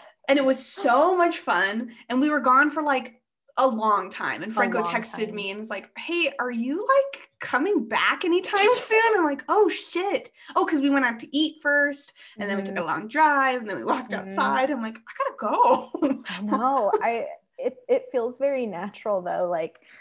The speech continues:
Speaker 2: I think anybody who's any,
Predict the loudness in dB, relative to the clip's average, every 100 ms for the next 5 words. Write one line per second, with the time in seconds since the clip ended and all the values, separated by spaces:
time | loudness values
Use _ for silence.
0 | -20 _ _ 0 2 0 0 0 2 4
1 | 4 4 2 0 0 -2 -12 -6 -4 -2
2 | -2